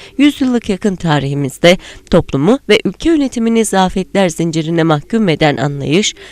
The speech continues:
dışa bağımlı, siyonist ve emperyalizmin içimize sızdırdığı münafık tıynetli oluşumlar oldu. Bu ruhsuz piyonların varlığının yarattığı tahribatın muhtevası olarak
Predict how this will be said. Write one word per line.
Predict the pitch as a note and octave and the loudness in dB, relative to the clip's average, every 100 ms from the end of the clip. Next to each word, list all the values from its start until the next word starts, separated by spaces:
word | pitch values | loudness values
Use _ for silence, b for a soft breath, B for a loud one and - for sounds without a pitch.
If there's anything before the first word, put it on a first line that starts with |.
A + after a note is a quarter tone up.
| B | B
dışa | G3+ - D#3+ D3+ | -6 -4 -4 -2
bağımlı, | C3+ C3 C#3 G3+ B B | -4 -2 -2 -4 B B
siyonist | - F3 D3 F3+ A#3+ - | -6 -2 0 0 -2 -4
ve | A#3 | -2
emperyalizmin | G#3 G#3 G#3+ G#3 G#3 G3 - F#3+ F#3+ | -2 -2 -6 -2 -2 -4 -4 -4 -4
içimize | - - G3 F3+ F#3+ | -6 -6 -6 -2 -4
sızdırdığı | - - - D#3 D3 E3+ F3 B B F#3+ | -4 -12 -6 -4 -2 0 0 B B -4
münafık | G3+ G#3+ G#3 A3 - | 2 2 0 -4 -6
tıynetli | F3 E3 D#3 - | -6 -4 -4 -2
oluşumlar | D3+ C#3+ - D#3 C#3+ | -2 -2 -6 -6 -4
oldu. | C#3 C3+ C#3 C3 _ B B B | -6 -6 -8 -10 _ B B B
Bu | F3 D3+ | -2 -2
ruhsuz | C#3 - B3 - | -4 -4 -4 -4
piyonların | - D3+ D3 C#3+ C#3+ C#3 | -6 -4 -2 -4 -2 -2
varlığının | C#3 C#3 E3 F#3 | -2 -2 -2 -2
yarattığı | D#3 D3 C#3 - D3 | -2 -2 -2 -6 -8
tahribatın | D#3+ D3 D#3 D3+ D#3 - E3+ | -6 -4 -2 0 0 -2 -8
muhtevası | C#3+ D#3 D#3+ E3 - G3+ | -6 -6 -2 -4 -4 -6
olarak | C#3+ C3+ F#3 | -6 0 0